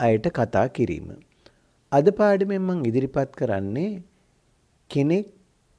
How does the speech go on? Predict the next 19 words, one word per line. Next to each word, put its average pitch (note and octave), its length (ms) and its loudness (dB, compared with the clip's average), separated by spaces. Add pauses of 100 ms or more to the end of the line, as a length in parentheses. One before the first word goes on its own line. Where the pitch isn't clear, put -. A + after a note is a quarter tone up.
නැවත C3+ 540 0
මුණ E3+ 360 -2
ගැසෙන E3+ 360 -4
එක A2+ 220 -6 (100)
පිළිබඳව. A2 580 -6 (480)
නැවත A2 480 0 (440)
මුණ C3+ 220 2
ගැසීම A2 500 0
සම්බන්ධව, F#2+ 760 -2 (240)
එහෙම G2+ 200 -8
නැත්නම් F#2 480 -6 (420)
කෙනෙක් G#2+ 320 2 (120)
පිළිගැනීම A2 720 0 (360)
වැනි A#2+ 280 2
දේවල්. F#2+ 400 0 (560)
Talking B2+ 440 2
to - 200 -4
other A#2+ 280 2
people. - 440 -8